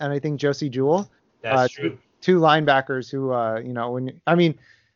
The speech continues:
Speaker 1: Bradley Chubb's more of a pass rusher, but I mean, you, you know, when you're down to backup linebackers in two spots, that's, uh, that's when the, uh, the running backs feast. So I agree with you there. Um,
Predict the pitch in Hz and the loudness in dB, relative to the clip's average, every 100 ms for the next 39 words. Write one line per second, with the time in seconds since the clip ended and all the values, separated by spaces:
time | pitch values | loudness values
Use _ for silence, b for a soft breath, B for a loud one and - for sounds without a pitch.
0 | _ 170 185 175 156 165 143 147 139 120 | _ 4 4 4 2 0 0 -2 -2 -2
1 | 143 135 127 117 120 117 117 117 120 127 | 0 0 -2 -8 -8 -4 -4 -6 -10 -16
2 | - _ 127 120 120 170 135 127 117 131 | -20 _ -12 -10 -12 -8 -4 -2 -2 -2
3 | 139 147 156 151 143 117 147 139 120 117 | 2 4 4 4 2 2 2 2 0 -2
4 | 135 131 120 117 120 113 113 135 113 123 | -2 0 -2 -2 -6 -6 -6 -6 -2 0
5 | 117 98 - 117 110 120 104 101 123 127 | 0 -2 -4 -6 -2 -2 0 0 0 0
6 | 135 123 117 110 107 123 135 123 113 104 | -2 -4 0 0 0 0 0 0 0 0
7 | 104 - - 113 104 - - 127 131 170 | 0 -4 -10 -8 -8 -14 -2 2 6 4
8 | 151 139 123 123 117 117 113 110 - 127 | 4 0 0 -4 -2 0 0 -4 -2 0
9 | 117 113 | 0 -4